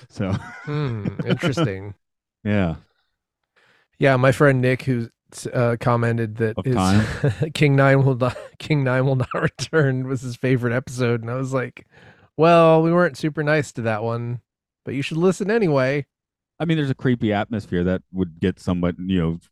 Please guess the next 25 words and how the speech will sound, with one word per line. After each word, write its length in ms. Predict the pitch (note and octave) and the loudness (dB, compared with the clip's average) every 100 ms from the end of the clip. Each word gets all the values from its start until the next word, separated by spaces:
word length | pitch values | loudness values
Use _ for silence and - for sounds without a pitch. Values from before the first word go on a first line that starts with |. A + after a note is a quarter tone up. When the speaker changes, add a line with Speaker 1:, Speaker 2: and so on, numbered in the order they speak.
| - | -6
Speaker 1:
press 200 | F#2 - | -6 -4
someone's 420 | - E2+ E2+ E2 | -4 -2 -2 -6
specific 480 | - - F2+ E2+ D#2+ | -6 -6 -4 -6 -4
buttons, 420 | F2+ F#2+ C#2 C2+ | -4 -4 -8 -8
right? 300 | E2 D#2+ E2+ - | -4 -2 -4 -4
Where 260 | E2 D2+ | -4 -4
you 240 | D2+ F2 E2 | -2 0 0
and 80 | E2 | 0
I 140 | F2+ | 0
were 100 | F2 | 0
like, 160 | D#2+ E2 | -2 -2
"Well, 280 | C3 G#3 F#3 | -2 -2 -2
I 60 | |
don't 200 | D3 C#3 | -2 0
know. 360 | A#2+ F#2+ G2+ G2 | 0 0 0 -4
I 40 | F2+ - | -6 -8
feel 120 | G#2+ | -4
like 200 | G2+ F2 E2 | -2 -4 -6
they've 200 | E2+ D#2+ - | -8 -8 -8
done 180 | - E2+ | -8 -4
this 140 | E2 - | -4 -4
better 260 | E2+ E2+ | -2 -2
in 80 | D#2+ | 0
other 200 | E2+ E2+ | 0 -2
places." 500 | - D2 D2 C2+ - | -4 -8 -10 -14 -16